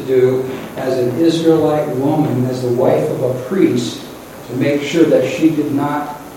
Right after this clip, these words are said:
in any way cause any problems with this. And then one commentator I read suggested this, and I thought it was good, to give proper devotion to God. She hid herself and just communed with God, and,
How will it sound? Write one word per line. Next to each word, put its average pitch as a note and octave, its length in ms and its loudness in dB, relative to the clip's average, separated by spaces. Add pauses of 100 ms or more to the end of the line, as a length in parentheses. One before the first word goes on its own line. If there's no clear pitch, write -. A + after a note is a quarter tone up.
(140)
in B2 180 -2
any E3+ 200 6
way D3+ 400 8
cause A#2+ 360 -2
any D3 200 0
problems C3 760 -6 (380)
with D3+ 200 6
this. B2 260 -2
And D#3 100 0
then E3 380 6 (560)
one E3 280 8
commentator D3 640 4
I C3 100 4
read C#3+ 260 6
suggested C#3+ 520 2
this, C3 260 2
and - 120 -4
I - 40 -8
thought C#3 240 -2
it - 40 -4
was C3+ 120 -6
good, D#3+ 600 6
to C3+ 100 -4
give D3 300 4
proper D#3 420 6
devotion C3 580 -2
to A#2+ 120 -8
God. B2+ 340 -6
She - 120 -8
hid D3+ 220 -2
herself - 680 -4 (280)
and B2 100 -8
just - 260 -2
communed C#3 420 0
with C#3 180 -2
God, B2+ 380 -2
and, A#2+ 100 -4